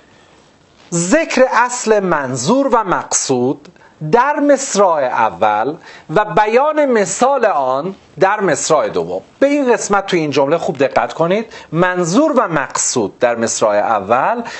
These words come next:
و بیان مثال آن در مصرع دوم. به این بیت توجه کنید که توضیح رو روی بیت کاملاً متوجه خواهید شد. آدمی پیر چو شد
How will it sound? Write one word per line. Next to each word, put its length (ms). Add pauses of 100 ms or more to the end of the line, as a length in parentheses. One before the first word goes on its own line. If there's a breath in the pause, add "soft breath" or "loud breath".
(160 loud breath)
و 140
بیان 600
مثال 640
آن 300
در 160
مصرع 500
دوم. 420 (200)
به 160
این 200
بیت 200
توجه 440
کنید 360 (260)
که 300 (260 loud breath)
توضیح 460
رو 140
روی 260
بیت 340 (440 loud breath)
کاملاً 600 (240 loud breath)
متوجه 460
خواهید 260
شد. 160 (720 loud breath)
آدمی 580
پیر 400
چو 220
شد 380